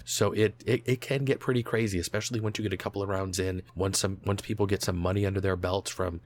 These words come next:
going through the rounds and from selling some of the stocks, and bidding can jump up very quickly in the game, and it's very, it's a, it's a very easy way to just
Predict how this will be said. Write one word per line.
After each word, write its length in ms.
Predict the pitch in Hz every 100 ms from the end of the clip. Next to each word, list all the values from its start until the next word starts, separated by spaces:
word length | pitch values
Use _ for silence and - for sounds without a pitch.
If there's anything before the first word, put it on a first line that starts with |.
| 92
going 240 | 101 95
through 200 | - 98
the 120 | 92
rounds 560 | 90 90 92 98 101 - -
and 300 | 92 95 90
from 120 | 92 85
selling 320 | 98 98 98
some 160 | 98
of 80 | 98
the 60 | -
stocks, 440 | - 98 101 -
and 340 | - 90 85 92
bidding 320 | 120 127 120
can 540 | - 104 107 90 98
jump 340 | 90 98 95 -
up 200 | 101 -
very 380 | 87 85 82
quickly 380 | 78 95 - 87
in 120 | 85
the 40 | 82
game, 300 | 85 78 -
and 240 | 98 87 87 -
it's 240 | 101 - - -
very, 600 | 90 90 101 110 113 107 - - -
it's 160 | -
a, 160 | 101 104
it's 120 | 98
a 60 | 95
very 420 | 95 113 113 92 85 -
easy 320 | - 110 110
way 360 | 101 104 117 117
to 240 | - 98
just 480 | 90 95 92 - -